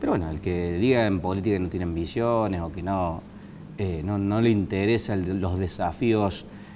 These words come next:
electorales, creo que miente. Eh, pero hoy no es, eh,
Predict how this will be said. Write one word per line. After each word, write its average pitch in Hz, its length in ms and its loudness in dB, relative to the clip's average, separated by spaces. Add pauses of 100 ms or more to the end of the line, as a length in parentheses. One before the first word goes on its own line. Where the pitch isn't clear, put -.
(140)
electorales, 101 840 0
creo 98 180 -2
que 80 60 -2
miente. 82 640 -4
Eh, 87 280 -4
pero 95 460 0
hoy 110 200 2
no 101 140 2
es, 95 120 2
eh, 80 300 -2